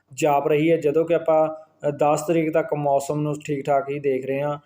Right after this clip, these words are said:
ਜੇਕਰ ਸੈਟੇਲਾਈਟ ਦੇ ਮੁਤਾਬਕ ਗੱਲ ਕਰੀਏ ਤਾਂ, ਅ, ਮੌਸਮ ਹੈ ਜਿਹੜਾ ਦਸ ਤਰੀਕ ਤੱਕ ਠੀਕ ਠਾਕ ਰਹਿਣ ਦੀ ਜਿਹੜੀ ਸੰਭਾਵਨਾ ਜਾਪ ਰਹੀ ਹੈ।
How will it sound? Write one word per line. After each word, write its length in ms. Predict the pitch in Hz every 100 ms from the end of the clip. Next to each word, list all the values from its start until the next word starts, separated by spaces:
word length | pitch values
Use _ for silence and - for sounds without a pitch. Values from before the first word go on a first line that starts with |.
| _ _ _
ਜੇਕਰ 280 | 143 147 160
ਸੈਟੇਲਾਈਟ 520 | 147 147 139 143 143
ਦੇ 120 | 143
ਮੁਤਾਬਕ 500 | 147 143 135 131 139
ਗੱਲ 160 | 135 135
ਕਰੀਏ 280 | 143 143 143
ਤਾਂ, 460 | 143 139 131 - _ -
ਅ, 100 | 143
ਮੌਸਮ 420 | 143 139 143 156 151
ਹੈ 40 |
ਜਿਹੜਾ 180 | 147 147
ਦਸ 260 | 147 139 -
ਤਰੀਕ 220 | 151 147
ਤੱਕ 180 | 147 139
ਠੀਕ 280 | 139 147 131
ਠਾਕ 200 | 139 131
ਰਹਿਣ 280 | 131 135 143
ਦੀ 80 |
ਜਿਹੜੀ 180 | 143 139
ਸੰਭਾਵਨਾ 540 | 135 151 147 139 131 131
ਜਾਪ 280 | 131 117
ਰਹੀ 180 | 127 135
ਹੈ। 160 | 147